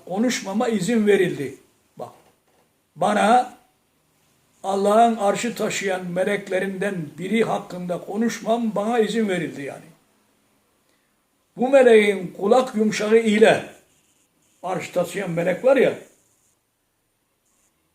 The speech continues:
bu meleğin kulak yumuşağı ile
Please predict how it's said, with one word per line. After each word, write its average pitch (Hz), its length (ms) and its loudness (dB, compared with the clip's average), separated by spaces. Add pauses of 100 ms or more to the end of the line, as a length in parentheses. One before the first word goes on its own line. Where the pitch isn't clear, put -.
(140)
bu 208 160 -8
meleğin 220 520 4
kulak 220 360 2
yumuşağı 208 500 0
ile 233 500 4